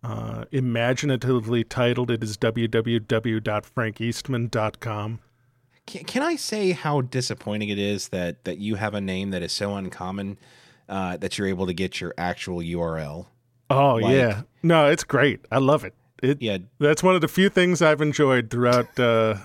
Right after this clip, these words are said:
Speaker 1: <laughs> throughout the digital revolution, is that not a lot of people had my name, and I was able to jump on getting my, my domain names. And it was forethought, Derek. It was forethought.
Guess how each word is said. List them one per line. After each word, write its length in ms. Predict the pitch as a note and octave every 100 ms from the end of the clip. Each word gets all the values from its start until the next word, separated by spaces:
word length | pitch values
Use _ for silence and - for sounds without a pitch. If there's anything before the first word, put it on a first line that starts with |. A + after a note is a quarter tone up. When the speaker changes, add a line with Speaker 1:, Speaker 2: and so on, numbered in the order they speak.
| - - -
Speaker 1:
<laughs> 360 | _ _ _ -
throughout 260 | B2+ C3+
the 80 | C3+
digital 400 | A2 C3+ C3+ C#3
revolution, 720 | C3 C3 B2+ B2 A2+ G#2+ A#2 - E3+ B2+ - -
is 200 | B2+ -
that 200 | C3 B2+
not 200 | C#3+ D#3
a 40 |
lot 160 | D#3 D#3
of 80 | D3+
people 300 | D3+ D3 A#2
had 240 | C#3 C3+
my 200 | C3 B2+
name, 360 | B2 B2+ B2+ C3
and 140 | A#2
I 100 | A#2
was 200 | A#2 G#2+
able 320 | A#2+ C3 C3
to 120 | C3
jump 400 | A#2+ G#2+ B2+ B2 -
on 420 | B2+ A#2 A2 A#2 _ _ _ _ _ - A#2+
getting 520 | C3+ C3 B2 B2 A#2
my, 460 | A#2 A#2 A2+ A2+ C3
my 160 | A#2+
domain 320 | A#2 A#2 A2+
names. 260 | G#2+ G#2 - - _ _
And 120 | D3+ E3+
it 80 |
was 120 | D#3+ -
forethought, 640 | - G3 C#3+ C3+ G2 - -
Derek. 360 | G#2 F#2+ - - _ _ _ - -
It 120 | F3+ F#3+
was 180 | D3+
forethought. 680 | - - D3+ A#2+ - G#2+